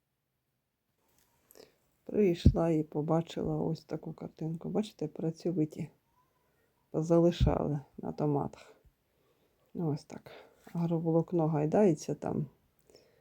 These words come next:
Розповідала вам, неплотно і позалетіли. Ну, ось так. Наступного року вже буде інакше. Зробиться інакше.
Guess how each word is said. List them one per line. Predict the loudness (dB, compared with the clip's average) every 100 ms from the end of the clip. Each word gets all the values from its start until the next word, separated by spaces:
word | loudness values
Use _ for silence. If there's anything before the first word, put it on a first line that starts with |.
| _ _ _ -12
Розповідала | -8 -6 -2 -2 2 2 4
вам, | 2 0 -2 -4 -4
неплотно | -2 -2 0 2 2 0 0 -2 -8 -6
і | -4 -4 -6 _ _
позалетіли. | -4 0 2 0 -2 -4 -2 -6 _ _ _ _ _ _ _ _ _ _
Ну, | -4 -2 -2 -4
ось | -6 _
так. | -12 -12 -18 -20 _ _ -20 _ _ _ _ _ _ _ _ _ _ _ _ _ -10
Наступного | -10 -8 -6 -2 0 2
року | 2 0 -2 -8
вже | -6 -4 -6 -8 _ _ _ _ _ _ _ _ _ _
буде | -6 -2 2 4
інакше. | 2 0 -8 -6 -4 -4 _ _ _ _ _ -20 _ _ _ _ _ _ -14
Зробиться | -6 0 2 4 2 -2 0
інакше. | 0 2 0 -4 -8 -4 -4